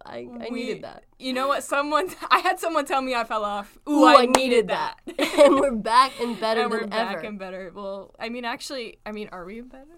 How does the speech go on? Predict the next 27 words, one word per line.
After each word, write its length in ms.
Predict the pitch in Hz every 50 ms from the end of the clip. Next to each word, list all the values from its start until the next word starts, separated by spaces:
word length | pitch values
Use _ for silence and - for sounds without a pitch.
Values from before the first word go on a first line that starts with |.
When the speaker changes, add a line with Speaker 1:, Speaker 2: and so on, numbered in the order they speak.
| - - - _ -
Speaker 1:
I 120 | 262 294
think 220 | 294 359 339 302 -
I'm 200 | - 233 233 247
a 60 | 247
little 260 | 247 262 262 269 285 262
worse. 540 | 294 320 330 349 359 - - - - - - _ _ _ _ _ _ -
Speaker 2:
Oh, 220 | 311 285 285 269
okay. 260 | 254 - - - - - - _ _ _ _ _ _ _ - - - - -
Speaker 1:
So, 340 | - 269 262 262 262 254
Speaker 2:
Okay. 80 | 262 262
Speaker 1:
Thanksgiving. 540 | 294 285 294 285 - - 202 196 233 330 494 494 - - _ - - - - - - - - - - - -
Speaker 2:
Um, 360 | 277 294 311 320 330 330 330 -
Speaker 1:
Do 60 | 247
you 40 | 247
wanna 80 | 262 262
Speaker 2:
it 20 | 262
Speaker 1:
talk 140 | 294 262
about 180 | 277 254 247 220
yours 360 | 226 220 226 240 277 294 -
first, 500 | - 247 240 254 392 466 - - - -
or? 60 | 226 214
Speaker 2:
Yeah, 160 | - 508 - 214
it 100 | - -
was 120 | 370 392 -
kind 180 | - - 523 554
of 60 | 494
super, 680 | - - - - 254 233 262 269 262 262 254 247 247